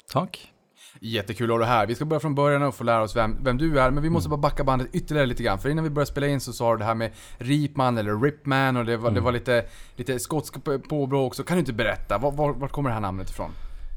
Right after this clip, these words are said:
Speaker 1: Ja, namnet är väl faktiskt estländsk, bara för att ta det hela vägen ut. Men, eh, är då halvt skotsk och halvt norsk då. Så, ja, det ligger en liten sån engelsk twang in i det.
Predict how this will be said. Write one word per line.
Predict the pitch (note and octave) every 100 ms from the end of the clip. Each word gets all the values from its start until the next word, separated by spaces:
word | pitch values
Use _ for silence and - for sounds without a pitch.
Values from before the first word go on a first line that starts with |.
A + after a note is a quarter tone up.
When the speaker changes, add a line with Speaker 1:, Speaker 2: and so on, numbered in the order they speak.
| -
Speaker 1:
Ja, | A#2
namnet | D#3+ G3+ D3 G#2+ A#2+
är | F3
väl | E3+
faktiskt | - E3+ - -
estländsk, | E3 - G2+ F#2 - -
bara | A2
för | A#2+ B2+
att | G#2+
ta | A#2+ A2+
det | G2+
hela | F#2+ G2+ - B2 C3
vägen | A2+ G2 F#2+
ut. | E3 - -
Men, | D3 C#3 C3 C3+
eh, | B2+ C3
är | B2
då | A2+
halvt | G2 G#2+ -
skotsk | - F#2+ -
och | F2+
halvt | F#2+ A2
norsk | F2 - -
då. | G2 - -
Så, | A2+ F#2 F#2 F2+ F2
ja, | G#2 E2+
det | -
ligger | G2 G2
en | F#2
liten | F#2+ F#2+
sån | G2
engelsk | G2 F2 - -
twang | - G2 F2+
in | F2
i | F2+
det. | G#2